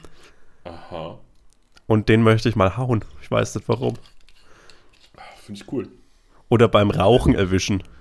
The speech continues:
Speaker 1: Ist es, ist es der von, von Heaven Shall Burn oder Mastodon oder irgendeiner Band? Ich weiß nämlich gar
Speaker 2: Ja,
Speaker 1: nicht, wer
Speaker 2: es ist
Speaker 1: das
Speaker 2: jemand
Speaker 1: ist.
Speaker 2: von der Band, der ist von Earth Crisis.
Speaker 1: Ah! Hä?
Speaker 2: Hm.
Speaker 1: Heißt der so?
Speaker 2: Der heißt Karl Büchner.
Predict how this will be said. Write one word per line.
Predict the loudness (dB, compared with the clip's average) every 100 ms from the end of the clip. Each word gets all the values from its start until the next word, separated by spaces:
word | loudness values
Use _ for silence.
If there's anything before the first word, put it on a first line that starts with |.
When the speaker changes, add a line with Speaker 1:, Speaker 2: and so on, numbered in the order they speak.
| -20 -20 -20 -18
Speaker 1:
Ist | -14
es, | -14 -6
ist | -6 -6
es | -8
der | 2 2
von, | 2 0 0 -2
von | -4 -4 -2
Heaven | -4 -4 -8
Shall | -6 -8
Burn | -2 0 0 -2
oder | -4 -4
Mastodon | -4 -6 -8 -4 -4 -4
oder | -4 -4
irgendeiner | -6 -6 -6
Band? | -6 -6 -6 -10
Ich | -16 -12
weiß | -10
nämlich | -10 -6
gar | 0
Speaker 2:
Ja, | 2
Speaker 1:
nicht, |
wer | 0
Speaker 2:
es |
ist | 0
Speaker 1:
das | 0
Speaker 2:
jemand | 0 0
Speaker 1:
ist. |
Speaker 2:
von | -2 -4
der | 0
Band, | 0 2
der | 0
ist | -2
von | -4 -4 -6
Earth | -2 0 0
Crisis. | 0 0 0 -6 -8 -16 -20 -20 -20 _
Speaker 1:
Ah! | -4 0 2 0 -4 -16 -20 -20 -20 -20 -20 -20
Hä? | -20 -8 -2 0
Speaker 2:
Hm. | -2 -8 -18 -20 -20 -18 -4
Speaker 1:
Heißt | -4 -2
der | -6
so? | -6 -8 -8 -12 -20 _ _ -20 -20 -8
Speaker 2:
Der | -4
heißt | -4 -6
Karl | -2 -2
Büchner. | 0 -6 -4 -6